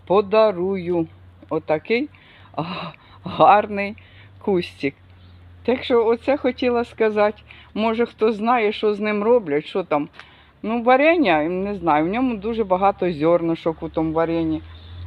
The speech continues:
А щоб, е, просто їсти, це надо на любителя. Ось у нас вже отакі гарні, гарні зацвіли квіточки. Це дуже мені подобаються отакі осінні. І вони цвітуть уже,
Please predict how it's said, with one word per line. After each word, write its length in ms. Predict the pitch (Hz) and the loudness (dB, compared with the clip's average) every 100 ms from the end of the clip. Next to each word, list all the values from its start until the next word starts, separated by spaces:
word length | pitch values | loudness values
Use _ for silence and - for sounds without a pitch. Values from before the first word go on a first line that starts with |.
| - - | -12 2
А 200 | 202 226 247 - | 6 6 4 -12
щоб, 440 | - - 233 214 202 | -14 0 0 2 0
е, 340 | 190 104 117 | 2 2 -2
просто 440 | - 262 269 - 269 | 0 2 2 4 0
їсти, 480 | 247 311 - 196 190 | 2 0 0 -2 2
це 180 | 254 | 2
надо 360 | 254 226 208 196 | 4 2 2 2
на 180 | 175 165 | 2 0
любителя. 720 | 160 151 175 170 170 160 170 - - - - - - | 0 -4 -8 -6 -2 0 -2 -6 -20 -20 -20 -20 -6
Ось 240 | 190 - | -6 -4
у 40 | |
нас 240 | 202 196 190 | -2 -2 -4
вже 220 | 185 185 | -2 0
отакі 400 | 175 180 - 208 | 0 -2 -2 -2
гарні, 420 | 185 233 247 202 | 2 0 0 -4
гарні 360 | 196 196 190 180 | -2 -2 -2 -6
зацвіли 560 | 180 175 190 185 185 180 | -8 -10 -8 -6 -6 -8
квіточки. 680 | 180 - 175 - 240 302 359 - - - - _ - - - 175 - | -12 -10 -10 -10 -6 -4 -6 -12 -20 -20 -20 _ -20 -18 -12 -12 -4
Це 200 | 220 226 - | -4 -4 -10
дуже 380 | - 185 220 190 | -10 -6 -4 -4
мені 360 | 190 185 185 180 - - - - - - - - - - - _ - - | -4 -2 -4 -6 -20 -20 -20 -20 -20 -20 -20 -20 -20 -20 -20 _ -20 -6
подобаються 840 | 233 240 269 320 320 294 285 - 269 | 4 4 6 4 6 6 4 6 4
отакі 460 | 233 247 233 269 | 6 2 2 4
осінні. 520 | 247 240 - 220 202 - | 4 4 -2 -4 -2 -2
І 160 | 220 | -2
вони 220 | 226 220 | 0 -2
цвітуть 520 | 208 208 214 302 339 294 | -4 -6 -4 -2 -2 0
уже, 440 | 269 269 269 | 2 4 4